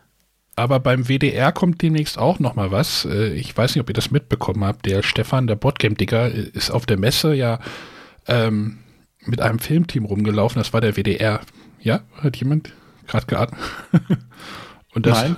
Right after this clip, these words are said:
Speaker 1: das gibt wohl irgendwie auch so eine, so eine Reihe im, im W D R,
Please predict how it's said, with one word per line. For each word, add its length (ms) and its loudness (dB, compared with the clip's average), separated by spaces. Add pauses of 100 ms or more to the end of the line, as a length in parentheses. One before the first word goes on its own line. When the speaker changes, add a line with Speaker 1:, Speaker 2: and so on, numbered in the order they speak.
Speaker 1:
das 180 0
gibt 220 -2
wohl 100 2
irgendwie 300 0
auch 120 2
so 120 0
eine, 320 0 (100)
so 80 -2
eine 180 2
Reihe 300 2
im, 280 0
im 200 -2
W 100 0
D 120 2
R, 260 0